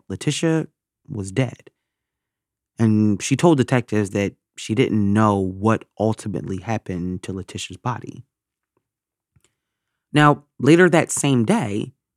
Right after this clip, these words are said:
Brian Gaither was arrested. And once he was taken into custody, he too agreed to speak to police without an attorney. To the detective's surprise,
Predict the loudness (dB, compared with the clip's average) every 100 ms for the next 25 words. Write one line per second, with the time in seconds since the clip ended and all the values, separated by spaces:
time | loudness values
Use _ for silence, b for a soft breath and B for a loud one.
0 | _ _ 2 4 6 4 4 4 2 0
1 | -2 _ -10 0 4 4 2 0 0 -4
2 | -12 -12 -16 _ _ _ _ _ _ _
3 | 2 4 6 4 4 0 _ _ 4 4
4 | 4 4 6 6 4 0 0 -4 -6 -8
5 | -8 -8 -4 -2 -4 -6 _ _ _ _
6 | -2 0 0 2 2 2 2 -2 0 2
7 | 2 2 0 -6 -2 -4 -4 -8 -4 -2
8 | 0 -2 -4 -8 -4 -4 -4 -6 -4 -2
9 | -2 -4 -12 _ _ _ _ _ _ _
10 | _ _ _ _ _ _ _ 4 6 6
11 | 4 0 0 -4 -4 0 2 2 0 -2
12 | -4